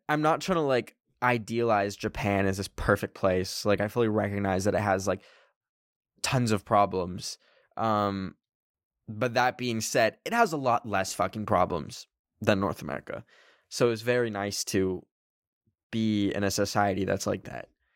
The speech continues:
Um, I did run into a few problems being in Japan. There's, like, some things that I, like, needed to be in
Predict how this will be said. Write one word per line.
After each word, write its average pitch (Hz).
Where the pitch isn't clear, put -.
Um, 127
I 143
did 170
run 175
into 147
a 127
few 139
problems 107
being 107
in 101
Japan. 101
There's, 117
like, 117
some 117
things 110
that 107
I, 98
like, 98
needed 104
to 113
be 107
in 104